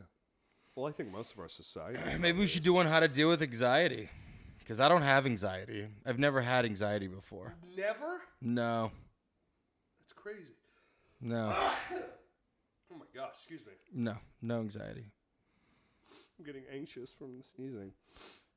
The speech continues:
Speaker 2: There are times when,
Speaker 1: Never
Speaker 2: like,
Speaker 1: had anxiety.
Speaker 2: there are times, like, I, I get stressed, but that's just b-, because I'm doing something at hand that, like, I know how to accomplish and it's just taking too long or there's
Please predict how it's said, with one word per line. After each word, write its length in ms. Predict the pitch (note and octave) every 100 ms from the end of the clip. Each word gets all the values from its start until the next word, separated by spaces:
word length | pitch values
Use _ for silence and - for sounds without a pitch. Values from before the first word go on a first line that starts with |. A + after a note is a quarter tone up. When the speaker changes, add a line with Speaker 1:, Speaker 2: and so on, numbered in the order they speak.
| _ _ _
Speaker 2:
There 120 | C3+
are 60 | C#3+
times 380 | - D3 D3 B2+
when, 120 | C3
Speaker 1:
Never 200 | B2 A2+
Speaker 2:
like, 100 | -
Speaker 1:
had 120 | D#3
anxiety. 340 | C#3 B2+ A#2+
Speaker 2:
there 80 | D#3+
are 40 | E3+
times, 280 | F3 F3
like, 180 | D#3 C#3+
I, 200 | C#3+ C#3 -
I 120 | C#3
get 220 | C3+ D3+
stressed, 960 | - - B2 A#2 D3+ D3 C#3+ - - - _ - _
but 180 | - A#2
that's 260 | C3+ C3 -
just 220 | B2+ - - - A#2 -
b-, 60 | A2+
because 280 | B2+ A2 A#2
I'm 120 | A2+ G2+
doing 200 | A#2 A2+
something 320 | - A#2 A2+
at 100 | G#2
hand 440 | F#2+ A2+ A2+ G#2 F#2
that, 140 | A2
like, 160 | G#2+ A2
I 100 | A2
know 540 | A2 A2+ A2 A2 G2+
how 180 | F2 A2
to 80 | G#2+
accomplish 640 | G#2 A2+ G#2 G2 G#2 F#2+
and 100 | G#2
it's 140 | G2+ F#2
just 240 | G2+ -
taking 320 | G#2 G2 G2
too 160 | F2+ F#2+
long 320 | G2 G2 G2
or 80 | F#2+
there's 320 | F#2+ G2 -